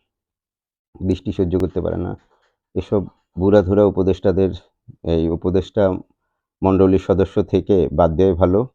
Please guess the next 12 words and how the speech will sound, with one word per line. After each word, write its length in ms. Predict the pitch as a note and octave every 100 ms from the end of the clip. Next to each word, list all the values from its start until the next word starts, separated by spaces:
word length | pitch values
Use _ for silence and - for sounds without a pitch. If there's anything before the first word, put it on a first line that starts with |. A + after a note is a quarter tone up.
| _ _ _ _ _ E2
ডক্টর 400 | E2+ F#2+ - G2+
ইউনূসকে 500 | G2 F#2+ F#2+ F#2 -
রেখে 460 | F2+ F#2 - B2 F2+ -
আবার 360 | - E2 F#2+ F#2+
পুনরায় 540 | - A2+ C3 B2+ F2+
পুরো 460 | C#2+ _ _ A2+ A2+
উপদেষ্টা 840 | A2 G2+ F2+ E2+ F2+ F#2 - G2
মণ্ডলী 680 | F#2 F2+ F2 F2+ F2 F2 - _ _ _ _ _ _
সংস্কার 520 | - F#2 F#2 - F2
করা 180 | E2 D2
উচিত। 360 | C#2 - D2 -
অর্থাৎ 360 | F2 - F#2+